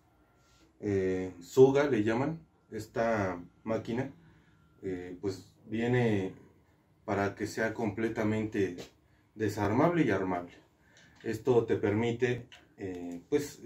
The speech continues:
si tienes, además viene más compactito, eso también es muy interesante de esta máquina.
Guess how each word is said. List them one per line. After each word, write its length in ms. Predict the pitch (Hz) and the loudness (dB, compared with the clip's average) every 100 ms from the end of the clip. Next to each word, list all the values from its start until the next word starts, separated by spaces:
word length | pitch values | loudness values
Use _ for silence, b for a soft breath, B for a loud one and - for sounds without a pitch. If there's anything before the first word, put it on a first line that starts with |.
| 104 | -12
si 140 | - | -8
tienes, 360 | - 127 127 135 | 2 4 6 4
además 320 | 131 170 160 | 6 4 4
viene 220 | 175 175 | 2 6
más 160 | 160 - | 4 6
compactito, 760 | 160 131 107 - 120 156 - 127 | 2 2 -2 -4 -4 -4 -4 -10
eso 180 | 117 | -10
también 280 | 131 113 117 | -4 -2 -2
es 340 | 120 - - _ b b b b - | -4 -8 -20 _ b b b b -4
muy 200 | 113 120 | -2 0
interesante 640 | 117 98 98 110 107 131 | 4 4 4 -2 -2 -2
de 80 | 107 | -2
esta 160 | 104 | -2
máquina. 480 | 101 101 95 131 156 | -2 -2 0 0 0